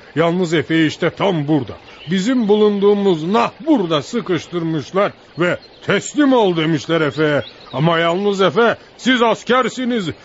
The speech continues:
benim kardeşlerimsiniz, canınızı yakmak istemem, savulun bre yoluma gideyim." demiş. <laughs> Ama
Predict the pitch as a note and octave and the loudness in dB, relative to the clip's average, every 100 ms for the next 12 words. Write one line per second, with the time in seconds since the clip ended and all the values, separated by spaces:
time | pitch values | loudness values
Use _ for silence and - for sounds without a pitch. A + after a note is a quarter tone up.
0 | - D4 D4 C4+ - A#3 B3+ B3+ B3 G#3+ | -4 0 2 2 2 2 2 2 -2 0
1 | D4 D4+ A3 C4+ C4+ A3 D3+ - A3+ E4 | 0 2 2 2 2 0 -2 -10 -2 2
2 | D#4+ D#4 D4+ B3+ B3+ B3+ A3 A3+ C4 - | 4 4 4 2 2 2 0 0 -2 0
3 | C#4+ - C4 C4 C4+ G3+ - - - - | -2 0 0 2 2 0 -6 -18 -14 -2
4 | E4 D4+ D4 C#4+ C4+ C4+ C4 C4 C4+ C#4 | 0 2 2 2 2 2 4 4 4 2
5 | C4 B3+ B3 A#3+ B3+ A#3+ G#3+ G#3+ A3+ - | 2 0 -2 -2 -2 -2 -2 -2 -2 -4
6 | - - - - - - - - - - | -6 -10 -10 -10 -20 -14 -14 -12 -14 -10
7 | - C4+ D#4 C4 | -2 2 2 0